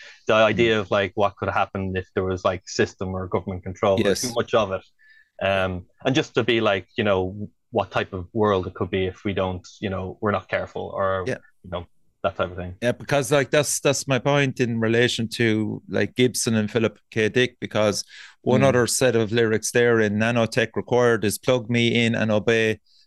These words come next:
Speaker 2: feed me the code and betray myself, a race to the bottom, no climbing up the walls, my words and the voice is mine."
Speaker 1: Yeah, and earlier in the song I say, like, "My words, but the voice ain't mine."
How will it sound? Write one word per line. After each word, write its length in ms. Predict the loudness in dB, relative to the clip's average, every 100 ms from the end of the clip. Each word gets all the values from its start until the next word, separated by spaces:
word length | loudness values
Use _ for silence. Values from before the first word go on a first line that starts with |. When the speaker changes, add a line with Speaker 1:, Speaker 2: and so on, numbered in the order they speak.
| -4
Speaker 2:
feed 300 | 2 2 2
me 120 | 0
the 100 | 0
code 300 | 2 2 4
and 100 | 2
betray 320 | -2 0 0
myself, 500 | 2 -2 2 0 0
a 60 | -2
race 320 | 0 2 0
to 60 | -2
the 80 | -2
bottom, 400 | 2 2 0 0
no 160 | 0
climbing 380 | -2 -2 -2 0
up 140 | -2 -4
the 80 |
walls, 400 | 0 2 2 0 -4
my 120 | -4
words 380 | 0 0 0 -2
and 120 | -4
the 60 | -4
voice 480 | -2 0 0 -2 -6
is 140 | -10 -8
mine." 320 | -8 -8 -12 _ _ _ _ _ _ _ _
Speaker 1:
Yeah, 260 | 2 2 2
and 80 | 0
earlier 280 | 2 2 2
in 80 | 0
the 60 |
song 260 | 0 0 2
I 60 | 0
say, 280 | 0 0 4
like, 240 | 2 0 _ _ _ _ _ _
"My 220 | 0 0 2
words, 320 | 2 0 -4 -10
but 140 | -8
the 60 | -8
voice 500 | 0 2 2 -2 -6
ain't 300 | -4 -4 -4
mine." 380 | -6 -6 -6 -10